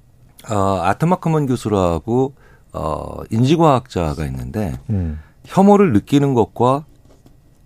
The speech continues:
Speaker 1: 혐오를 표현하는 건 전혀 다른 문제다.
Speaker 2: 아, 누구나 혐오를 느낄 수는 있겠네요.
Speaker 1: 네, 네, 네.
Speaker 2: 예.
Speaker 1: 그러니까 막말을 하-, 세-, 누구나 막말을 할 수 있는 생각은 해요.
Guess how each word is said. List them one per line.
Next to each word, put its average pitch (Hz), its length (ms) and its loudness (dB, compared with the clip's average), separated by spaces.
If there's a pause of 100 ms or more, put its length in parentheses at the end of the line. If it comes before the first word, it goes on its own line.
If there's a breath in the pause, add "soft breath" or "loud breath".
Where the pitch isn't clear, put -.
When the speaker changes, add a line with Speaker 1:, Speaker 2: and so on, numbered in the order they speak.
(100)
Speaker 1:
혐오를 175 360 2
표현하는 190 480 2
건 139 160 -2
전혀 180 260 0
다른 127 200 0
문제다. 76 720 -8 (300)
Speaker 2:
아, 82 180 -4
누구나 151 380 4
혐오를 175 300 6
느낄 127 260 4
수는 143 220 2
있겠네요. 107 560 2
Speaker 1:
네, - 140 -4
네, 190 60 -8
네. 135 80 -2
Speaker 2:
예. 117 280 4 (240 loud breath)
Speaker 1:
그러니까 143 420 2 (200)
막말을 165 680 4
하-, 147 80 -6
세-, - 220 -4
누구나 151 320 2
막말을 117 500 2
할 127 80 -2
수 123 140 -8
있는 104 140 -2
생각은 127 420 -4
해요. 82 320 -6